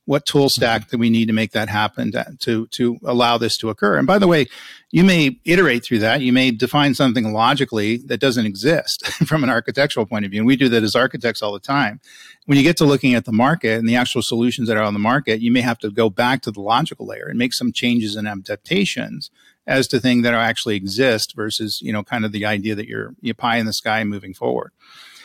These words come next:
Speaker 1: But, you know, I talk about this in my cloud complexity management course. And the thing is, it's, as an architect, I'm just a big fan of going through this stuff in a planned, methodical, well-tested, well-durable way where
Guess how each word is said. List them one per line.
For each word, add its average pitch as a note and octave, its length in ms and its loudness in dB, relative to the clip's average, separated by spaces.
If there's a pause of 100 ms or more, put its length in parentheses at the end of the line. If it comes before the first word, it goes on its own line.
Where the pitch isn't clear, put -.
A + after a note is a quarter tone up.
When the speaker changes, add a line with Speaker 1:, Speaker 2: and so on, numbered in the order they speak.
(320)
Speaker 1:
But, C#3 400 2
you E3+ 100 0
know, D#3 60 4
I D3 40 2
talk F3+ 180 2
about E3 180 2
this C#3+ 140 -2
in D#3 40 2
my C#3 60 2
cloud C3 240 2
complexity B2 420 2
management A#2+ 380 2
course. B2 480 0
And A#2+ 380 2
the B2+ 200 -2
thing C#3 180 2
is, B2+ 180 4
it's, A#2+ 200 0
as B2+ 200 0
an B2 80 4
architect, B2+ 800 -2 (160)
I'm A#2+ 360 0 (140)
just C3 320 0
a D3+ 60 0
big A#2+ 280 0
fan A#2+ 640 -2 (680)
of A#2+ 320 0
going B2+ 360 4
through A#2+ 200 0
this A2+ 180 0
stuff A2+ 340 0
in B2 120 -4
a A2+ 40 -2
planned, A#2+ 760 0 (200)
methodical, A2 840 -2 (320)
well-tested, A#2 880 0 (680)
well-durable B2 680 4
way A2 380 2
where A#2 240 -10